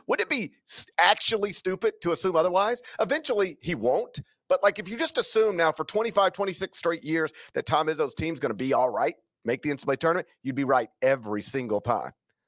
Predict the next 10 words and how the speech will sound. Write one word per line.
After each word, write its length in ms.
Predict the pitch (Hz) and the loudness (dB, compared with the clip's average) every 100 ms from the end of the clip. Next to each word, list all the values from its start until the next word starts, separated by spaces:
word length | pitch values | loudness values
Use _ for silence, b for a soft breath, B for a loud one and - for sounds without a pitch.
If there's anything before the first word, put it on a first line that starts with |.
| _ | _
So 120 | - | 0
why, 240 | 143 143 151 | 2 2 0
why 220 | 135 147 180 | 2 0 0
wouldn't 340 | 135 185 - | -2 -4 -4
you 120 | 131 | -6
believe 640 | 110 117 123 131 107 101 - _ _ _ _ | -2 0 0 -2 -4 -6 -12 _ _ _ _
that 520 | 98 120 123 120 123 _ | -2 2 4 4 0 _
it'll 200 | 127 123 | -2 -2
happen 440 | 110 139 143 - 120 | 0 2 2 0 -4
again, 680 | 104 120 160 104 104 110 | -4 -2 -2 -2 -6 -10